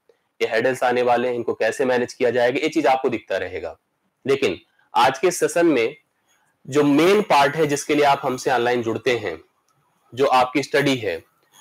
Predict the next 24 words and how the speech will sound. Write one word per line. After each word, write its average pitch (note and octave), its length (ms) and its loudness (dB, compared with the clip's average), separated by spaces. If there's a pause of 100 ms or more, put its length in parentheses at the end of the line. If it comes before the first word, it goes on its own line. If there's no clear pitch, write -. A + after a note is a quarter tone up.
(300)
उस D3+ 200 -2
पर D#3 120 4
मैं D3 180 2 (520)
एक A#2 180 -4
detailed D#3 400 2
चर्चा A#2+ 340 0
करूंगा। A#2+ 420 2 (1300)
क्योंकि D#3 280 2
मेरा C3+ 280 4
मानना D3 360 2
है B2+ 300 -6 (500)
अगर D3+ 200 0
हम E3+ 160 -2
किसी F3 300 -2
course D3 280 -2
की E3 80 -4
तैयारी C3+ 320 0
करना B2 260 -2
शुरू B2 200 -2
करते A2+ 340 -2
हैं, C3 180 -6 (920)
आप C3 260 2
करते C3+ 320 0
हैं, F#2+ 260 -8